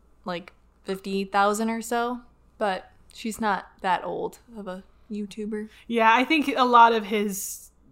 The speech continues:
Speaker 2: is just from being on for so long. And also, like I said, it's good content. It's really funny. And it's very different.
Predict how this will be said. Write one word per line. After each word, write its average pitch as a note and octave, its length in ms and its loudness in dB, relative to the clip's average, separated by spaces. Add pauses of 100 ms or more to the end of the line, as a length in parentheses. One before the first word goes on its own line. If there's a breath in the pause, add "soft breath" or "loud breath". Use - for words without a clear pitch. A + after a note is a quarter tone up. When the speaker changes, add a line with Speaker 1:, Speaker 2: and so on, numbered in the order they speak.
(160)
Speaker 2:
is G#3 220 -6
just G3 200 -4
from G3 160 -4
being G3 220 -4
on F#3 300 -2
for F#3+ 180 -8
so F#3 220 -8
long. F3+ 320 -4
And B3 140 2
also, G#3 280 0
like F3+ 220 -8 (680)
I G#3 80 -8
said, - 240 -12 (120)
it's B3 160 -4
good E4 180 -2
content. G#3 380 -4
It's G3 100 -14
really G#3+ 240 -4
funny. F3+ 300 -10
And A#3+ 160 -2
it's - 400 -10
very G3+ 580 -6
different. F#3 380 -6